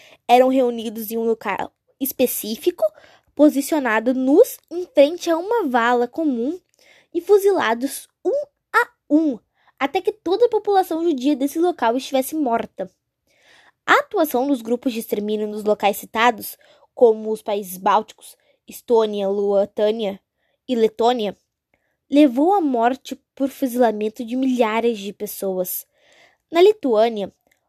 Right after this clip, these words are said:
cento e quatorze mil oitocentos e cinquenta e seis judeus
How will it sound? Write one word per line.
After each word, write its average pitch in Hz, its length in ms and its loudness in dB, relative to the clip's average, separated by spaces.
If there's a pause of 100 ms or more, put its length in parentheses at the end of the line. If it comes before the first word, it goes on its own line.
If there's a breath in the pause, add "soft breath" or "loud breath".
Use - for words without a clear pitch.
cento 466 340 0
e 571 40 2
quatorze 359 520 -2
mil 311 320 4 (260)
oitocentos 415 640 -2 (100)
e - 20 -12
cinquenta 415 640 -2
e - 40 -16
seis 320 400 0
judeus 240 640 0